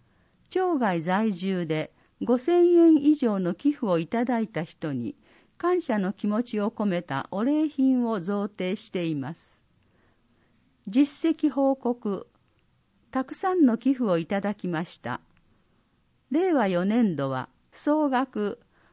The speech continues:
一億八千十七万円、二千二百九十三件を寄付していただきました。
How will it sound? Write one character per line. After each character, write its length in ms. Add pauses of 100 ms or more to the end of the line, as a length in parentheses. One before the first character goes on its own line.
(140)
一 360
億 320
八 200
千 560
十 300
七 360
万 360
円、 300 (760)
二 140
千 420
二 80
百 320
九 300
十 280
三 340
件 420 (260)
を 160 (140)
寄 140
付 140
し 140
て 140
い 80
た 140
だ 120
き 140
ま 160
し 160
た。 160